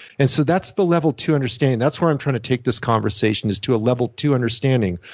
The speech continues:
So now what we're doing is we're introducing things like active risk management and the principles that plays out in the asset classes. We're introducing multiple asset classes. We're taking it to another level. Now that adds complexity,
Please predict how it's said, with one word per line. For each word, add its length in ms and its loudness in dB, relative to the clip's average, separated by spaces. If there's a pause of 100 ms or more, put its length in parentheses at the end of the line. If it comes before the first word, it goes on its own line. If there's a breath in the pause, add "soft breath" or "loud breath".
(180 loud breath)
So 160 0
now 160 2
what 100 2
we're 80 0
doing 160 0
is 160 -2
we're 80 2
introducing 500 -2
things 240 0
like 200 2
active 340 0
risk 220 -2
management 640 0
and 180 0
the 60 0
principles 460 0
that 200 0
plays 260 0
out 160 2
in 60 -4
the 80 2
asset 300 0
classes. 500 -2 (300 loud breath)
We're 80 0
introducing 500 2
multiple 460 0
asset 380 -2
classes. 680 -2 (360 loud breath)
We're 100 4
taking 380 -2
it 160 -2
to 100 -2
another 260 2
level. 360 0
Now 180 -2
that 200 -2
adds 300 0
complexity, 1040 -2